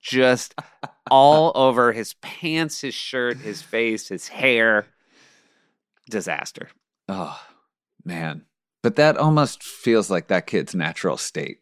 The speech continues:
Speaker 2: It's
Speaker 1: Yeah,
Speaker 2: just
Speaker 1: he
Speaker 2: like
Speaker 1: is.
Speaker 2: he's gonna be covered in something.
Speaker 1: He is,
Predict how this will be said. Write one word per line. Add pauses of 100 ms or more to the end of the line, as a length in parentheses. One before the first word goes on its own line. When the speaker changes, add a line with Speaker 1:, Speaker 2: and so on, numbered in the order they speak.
(220)
Speaker 2:
It's
Speaker 1:
Yeah,
Speaker 2:
just
Speaker 1:
he
Speaker 2:
like
Speaker 1:
is.
Speaker 2:
he's
gonna
be
covered
in
something. (440)
Speaker 1:
He
is,